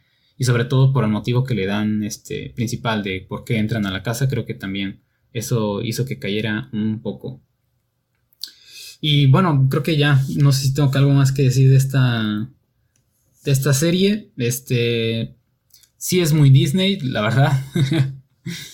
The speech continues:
Eh, sí metió Disney ahí su mano. Y creo que lo único del elenco destacado fueron estos dos actores que mencioné. Todos los demás creo que sí, este,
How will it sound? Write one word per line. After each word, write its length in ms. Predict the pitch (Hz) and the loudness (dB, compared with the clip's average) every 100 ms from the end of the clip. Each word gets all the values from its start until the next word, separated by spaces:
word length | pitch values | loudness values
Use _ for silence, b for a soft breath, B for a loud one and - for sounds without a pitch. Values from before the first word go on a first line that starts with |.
| B B - | B B -10
Eh, 180 | 135 127 | -4 -2
sí 180 | 143 151 | 2 4
metió 340 | 143 135 135 | 4 4 6
Disney 480 | 135 131 131 131 131 | 6 6 6 6 6
ahí 140 | 117 120 | 4 0
su 100 | 147 | 2
mano. 380 | 156 185 247 - _ _ _ _ B B | 2 2 0 -4 _ _ _ _ B B
Y 100 | 135 135 | -6 0
creo 180 | 156 | 0
que 140 | 139 139 | 2 2
lo 160 | 123 | 4
único 240 | 131 143 135 | 4 4 2
del 100 | 117 | 0
elenco 320 | 113 123 135 | 0 0 2
destacado 440 | 135 135 131 143 | 2 0 -2 -2
fueron 200 | 135 135 | 2 2
estos 160 | 123 123 | 2 0
dos 100 | 120 | -4
actores 300 | 113 120 110 | -2 -4 -6
que 100 | - | -6
mencioné. 320 | 98 95 110 | -8 -4 -4
Todos 200 | 107 139 | -2 0
los 120 | 135 113 | 2 2
demás 420 | 107 123 135 - | 2 0 -2 -4
creo 140 | 131 135 | -8 -6
que 100 | 127 | -6
sí, 500 | 110 110 110 107 104 | -4 -2 -2 -2 -4
este, 680 | 95 _ 95 92 98 107 | -10 _ -10 -8 -10 -12